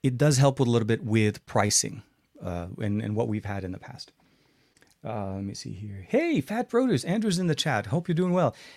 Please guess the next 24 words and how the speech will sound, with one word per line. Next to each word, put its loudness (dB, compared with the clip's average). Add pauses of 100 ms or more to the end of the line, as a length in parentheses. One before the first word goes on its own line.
(100)
"Even 4
in 6
the 6
U 4
S, 2
we 0
have 0
issues 2
with 0
software -2
support. -6
I -2
couldn't 0
update 0
my 0
V, 0 (100)
my 0
V -2
sixty -4
unless -2
I -2
had -2 (420)
an -4
active 0